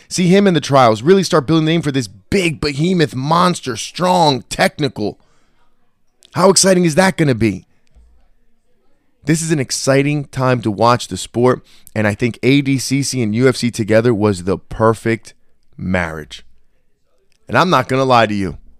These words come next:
I'm not gonna lie to you. Selfishly, I'm excited too. Selfishly, I'm excited too, because I can't wait to ref these A D C C matches. And tell people, "Hey, guess what? If you wanna watch, it's on U F C Fight Pass."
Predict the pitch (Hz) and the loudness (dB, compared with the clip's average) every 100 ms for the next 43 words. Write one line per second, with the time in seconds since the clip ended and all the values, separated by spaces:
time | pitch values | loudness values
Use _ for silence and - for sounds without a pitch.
0 | - - _ _ - 127 165 170 165 151 | -20 -20 _ _ -6 2 2 2 0 4
1 | 131 113 104 92 - - 190 196 143 - | 4 2 0 -4 -6 2 4 4 2 0
2 | 131 139 123 117 135 117 113 120 120 107 | 0 0 -2 2 2 4 4 4 2 -2
3 | 87 - _ _ _ _ _ _ _ _ | -4 -10 _ _ _ _ _ _ _ _
4 | _ _ _ _ _ - - 170 175 160 | _ _ _ _ _ -6 4 6 6 2
5 | 160 143 143 - 117 110 110 101 - - | 4 4 2 4 4 2 -2 -4 -6 -4
6 | 135 143 - 151 165 - 147 104 123 120 | 0 0 2 4 4 4 0 4 4 2
7 | 110 113 107 117 104 104 104 104 104 101 | 0 2 2 -2 -2 -2 -2 -4 -4 -4
8 | 101 98 90 - - - _ _ _ _ | -2 -2 -2 -6 -14 -16 _ _ _ _
9 | _ _ _ _ _ _ _ _ _ _ | _ _ _ _ _ _ _ _ _ _
10 | _ - 107 147 143 - 117 98 107 123 | _ -8 -2 4 4 4 2 2 2 4
11 | 117 113 120 98 110 117 110 104 95 - | 2 2 2 0 0 0 2 0 -2 -4
12 | 98 95 90 - - 80 80 78 76 - | -2 0 -2 -6 -10 -12 -12 -16 -18 -20